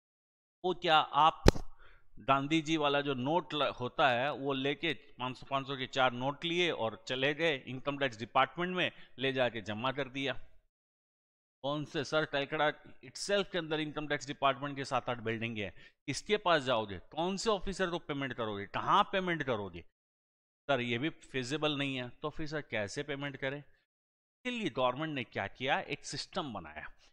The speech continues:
एक पोर्टल है, इनकम टैक्स की एक पोर्टल है, उस पे आपको जाना है और वहां से आपको पेमेंट करना है, ऑनलाइन पेमेंट करना है। क्लियर है? अब मान लीजिए आप किसी कॉलेज में पढ़ाई कर रहे हो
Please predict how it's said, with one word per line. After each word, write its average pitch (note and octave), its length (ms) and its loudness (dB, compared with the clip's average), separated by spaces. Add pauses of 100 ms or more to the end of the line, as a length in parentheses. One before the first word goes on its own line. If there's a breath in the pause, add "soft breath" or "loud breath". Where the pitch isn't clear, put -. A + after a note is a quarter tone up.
(160)
एक - 220 -6
पोर्टल D3 440 0
है, - 280 -14 (540)
इनकम F3 340 0
टैक्स C#3 220 -4
की D#3+ 140 -4
एक - 180 -6
पोर्टल C3+ 400 -2
है, F3+ 120 -2
उस - 360 -10
पे F#3+ 60 -4
आपको C3 320 0
जाना A2+ 440 -4
है D#3+ 200 -6 (140)
और A#2+ 120 -2
वहां C3+ 420 -2
से C#3+ 220 -4
आपको A#2+ 400 -2
पेमेंट C3 680 -8 (240)
करना A2 340 -2
है, F2+ 160 -12 (440 loud breath)
ऑनलाइन G3+ 600 0
पेमेंट B2+ 400 -4
करना F#2+ 360 -8
है। E2 240 -12
क्लियर - 800 -6
है? - 380 -8 (460)
अब A3+ 80 8
मान G#3+ 240 6
लीजिए A3+ 300 0
आप F3 180 6
किसी F3+ 200 -6
कॉलेज D3+ 360 -2
में D#3 100 -2
पढ़ाई A2 300 -2
कर F#2+ 200 -6
रहे F2 140 -10
हो D#2 80 -10